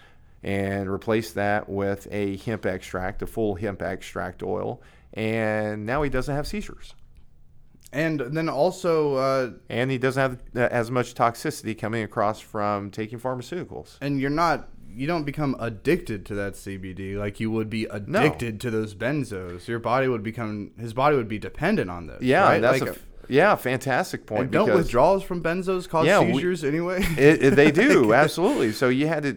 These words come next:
Speaker 1: well, we had to take this, you know, very long stair-step process to come down, even off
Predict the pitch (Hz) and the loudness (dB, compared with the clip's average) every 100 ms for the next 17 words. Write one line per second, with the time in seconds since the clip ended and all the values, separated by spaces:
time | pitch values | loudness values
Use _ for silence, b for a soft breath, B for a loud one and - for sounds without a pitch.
0 | 92 131 120 123 135 131 131 131 - 120 | 0 2 2 0 0 -2 -2 -6 -2 -2
1 | 110 - - 107 117 117 101 82 131 175 | -2 -6 -6 -4 -2 -2 -2 0 2 4
2 | 156 113 104 104 117 143 135 123 - - | 4 2 2 2 6 6 4 0 -6 -2
3 | 113 131 - - 87 - - 87 64 - | 0 0 -2 -4 -4 -4 -2 -2 -2 -6
4 | 82 90 - - 120 107 92 107 117 92 | -8 -8 -10 -6 -4 -2 -2 0 0 -2
5 | 65 92 107 98 95 95 - | -4 -8 -6 -6 -4 -4 -6